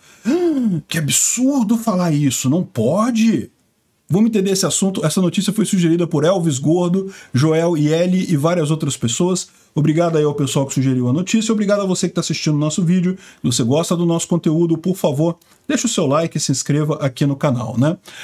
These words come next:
Pois bem, olha que coisa. Eu gostei, eu gostei dessa tabelinha aqui, ó. Mentalidade rica, vê adversidades como aprendizado. Mentalidade pobre, vê adversidades como insuperáveis.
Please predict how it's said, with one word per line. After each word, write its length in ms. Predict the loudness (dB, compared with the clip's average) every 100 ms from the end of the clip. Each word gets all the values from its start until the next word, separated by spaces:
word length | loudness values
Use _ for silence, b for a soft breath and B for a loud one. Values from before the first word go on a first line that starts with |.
| B B -2
Pois 160 | 2 4
bem, 200 | 2 2
olha 140 | 0
que 100 | 0
coisa. 320 | 2 2 0 -4
Eu 80 | 0
gostei, 400 | 0 0 -2 0
eu 60 |
gostei 220 | 0 0 0
dessa 160 | 0
tabelinha 460 | 0 0 2 2 0
aqui, 200 | 0 0
ó. 140 | 0 -6 B B B
Mentalidade 720 | 0 2 0 0 2 2 2
rica, 360 | 2 2 2 0
vê 200 | 2 2
adversidades 720 | 2 0 0 0 0 0 0
como 160 | 0 0
aprendizado. 960 | 2 0 2 0 2 0 0 -2 -4 -6 B B -2
Mentalidade 580 | 0 2 2 2 2 0
pobre, 440 | 0 0 2 -2
vê 160 | 0 0
adversidades 640 | 0 -2 -2 0 0 0
como 220 | 0 0
insuperáveis. 1200 | 0 -2 -2 0 0 0 0 -2 -6 -6 -8 -8